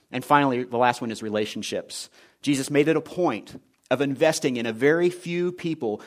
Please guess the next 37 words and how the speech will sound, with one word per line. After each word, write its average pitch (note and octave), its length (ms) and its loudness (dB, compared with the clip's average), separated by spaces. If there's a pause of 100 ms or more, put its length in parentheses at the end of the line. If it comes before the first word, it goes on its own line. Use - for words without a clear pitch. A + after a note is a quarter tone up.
(140)
uh, A2+ 220 0
and A2+ 240 -6
very D#3+ 240 4
few E3 320 -4
deep, D3 560 -2
life-giving B2+ 1200 0 (280)
relationships A#2+ 680 -4
during G#2 240 -6
his F#2+ 100 -8
time G2 300 -6
on F#2+ 100 -8
earth. E2 260 -14 (600)
Now, D3 100 8
here's G3+ 180 6
the G3+ 100 0
cool G3+ 180 6
thing. C#3 140 2
To C#3 100 -2
make D3+ 160 4
it C#3+ 160 4
easier G3+ 400 2
for G3 100 -4
you F3 120 -2
to E3+ 60 2
remember D#3+ 380 2
these A#2+ 220 -2
priorities, A#2 380 0
there's D3 140 0
an D3+ 60 0
acronym C#3+ 420 2
we G#2 120 -6
can G2+ 160 -10
use. F#2 340 -10 (340)
It's C3+ 220 0 (180)
Holy F3+ 360 2
Spirit C#3+ 640 0 (180)
Power. G2 500 2